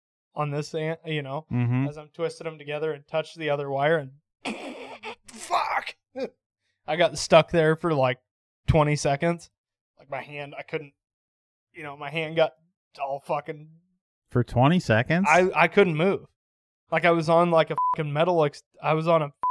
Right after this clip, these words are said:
Speaker 1: fucking aluminum ladder on <laughs> fucking trying to pull my hand off the fucking thing, and it just torched the fucking cartilage in my <laughs> finger.
Speaker 2: Oh, that sucks.
Speaker 1: Yeah.
Speaker 2: I licked one ten one time.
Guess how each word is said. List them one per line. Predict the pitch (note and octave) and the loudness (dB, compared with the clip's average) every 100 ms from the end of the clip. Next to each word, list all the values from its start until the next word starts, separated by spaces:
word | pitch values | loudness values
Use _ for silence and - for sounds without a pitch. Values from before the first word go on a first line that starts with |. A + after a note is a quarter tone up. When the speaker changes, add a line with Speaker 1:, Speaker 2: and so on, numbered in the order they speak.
| B5 | 0
Speaker 1:
fucking | E3 C#3+ | -2 0
aluminum | E3 F3 D3+ C#3+ | 0 0 -2 0
ladder | E3+ D3+ C3 D#3 _ _ _ _ _ _ _ _ _ | 0 0 -4 -6 _ _ _ _ _ _ _ _ _
on | D3 D3 D3 _ _ _ - | -4 -4 -4 _ _ _ -10
<laughs> | - - _ _ | -10 -10 _ _
fucking | - - - _ _ _ F4+ - _ C4 C#4+ _ _ _ _ _ A#3 _ _ _ _ - - - | -12 -12 -20 _ _ _ -18 -18 _ -20 -20 _ _ _ _ _ _ _ _ _ _ -8 -8 -2
trying | B2+ F3+ F#3 | -2 2 0
to | |
pull | - G3 | 4 4
my | F#3 E3 | 6 4
hand | E3+ F#3+ E3 | 4 4 4
off | C#3+ - | 0 -2
the | D3 - - | -6 -2 -4
fucking | C#3+ C#3 | -6 -12
thing, | C#3 D3 - _ E3 - _ D#3+ | -10 -10 -14 _ -16 -16 _ -2
and | E3 | -2
it | D#3+ | -2
just | D3+ - | -6 -6
torched | - D#3+ D#3 - | 0 0 0 -8
the | - - | -4 -2
fucking | D3 C#3+ | -2 0
cartilage | D#3+ D3+ C#3+ C#3+ | 2 2 0 -2
in | C#3 | 0
my | C#3 | -2
<laughs> | |
finger. | - F3+ E3 D#3 G#3 | 2 0 0 -6 -4
Speaker 2:
Oh, | - G#2 - - | -2 -2 -4 -10
that | D3+ | -10
sucks. | - F#2 A2+ - - _ | -4 -2 -4 -8 -20 _
Speaker 1:
Yeah. | D#3 D3 C#3 - - | -8 -6 -6 -6 2
Speaker 2:
I | F#3+ | 6
licked | E3+ E3 - | 8 6 4
one | B2+ B2 | 2 4
ten | A#2+ B2+ A2+ | 2 2 2
one | F#2+ | 0
time. | F#2+ F#2+ G#2+ | 0 0 -2